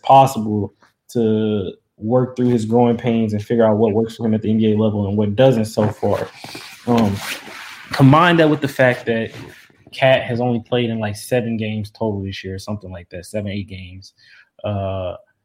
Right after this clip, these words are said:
D'Lo has been out for a month. They just don't have any semblance of consistency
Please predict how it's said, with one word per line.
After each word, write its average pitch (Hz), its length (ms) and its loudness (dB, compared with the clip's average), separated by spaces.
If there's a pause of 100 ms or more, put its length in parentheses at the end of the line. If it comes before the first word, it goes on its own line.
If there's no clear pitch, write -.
(160)
D'Lo 131 420 6
has 117 80 6
been 117 160 2
out 113 240 0
for 113 140 0
a - 20 0
month. 107 480 -4 (240)
They 120 160 -2
just 117 220 -2
don't 127 180 4
have 127 220 4
any 127 500 -2
semblance 123 560 -2
of 107 160 -4
consistency 101 960 -4